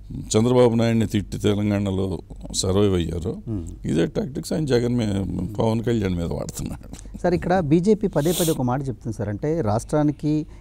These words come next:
Speaker 2: ఏదైతే న్యాయబద్ధంగా రావాల్సినటువంటి, ఆ, ఇరవై నాలుగు వేల కోట్లకు సంబంధించిన రూపాయలు మేము ఆంధ్రప్రదేశ్ రాష్ట్రానికి ఇచ్చాం. At the same time, పది సంస్థలు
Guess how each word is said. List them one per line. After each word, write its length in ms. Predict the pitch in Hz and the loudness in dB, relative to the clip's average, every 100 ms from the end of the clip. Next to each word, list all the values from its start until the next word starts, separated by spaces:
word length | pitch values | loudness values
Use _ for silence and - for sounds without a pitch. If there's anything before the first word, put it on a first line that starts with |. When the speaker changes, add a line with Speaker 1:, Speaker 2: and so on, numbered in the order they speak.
| - | 0
Speaker 2:
ఏదైతే 360 | 113 139 147 156 | 2 2 2 2
న్యాయబద్ధంగా 580 | 110 127 147 139 147 139 | 2 2 2 2 2 2
రావాల్సినటువంటి, 800 | 127 127 - 123 127 117 120 113 - - 123 | 0 0 -4 -6 -4 -4 -4 -8 -12 -14 -6
ఆ, 560 | 113 107 107 104 101 - - | -2 0 0 -2 -4 -8 -4
ఇరవై 260 | 127 123 143 | -2 2 2
నాలుగు 220 | 135 120 | 2 0
వేల 160 | 113 113 | 0 0
కోట్లకు 520 | - 151 143 - - | -2 0 -2 -6 -6
సంబంధించిన 580 | 123 120 117 - 120 101 - - 147 | -4 -2 -4 -6 -8 -8 -12 -4 0
రూపాయలు 360 | 127 143 139 | 4 4 4
మేము 320 | 139 123 110 107 | 2 0 -2 -2
ఆంధ్రప్రదేశ్ 420 | 127 120 135 - | -2 0 -2 0
రాష్ట్రానికి 380 | 107 120 107 - | -2 -2 -4 -6
ఇచ్చాం. 260 | - 92 - - - | -10 -12 -14 -14 0
At 80 | 139 | 4
the 160 | 151 185 | 6 6
same 200 | 220 202 | 6 4
time, 200 | 196 190 | 2 2
పది 280 | - 170 | 2 2
సంస్థలు 480 | 190 175 160 - 87 | 4 2 2 -2 -4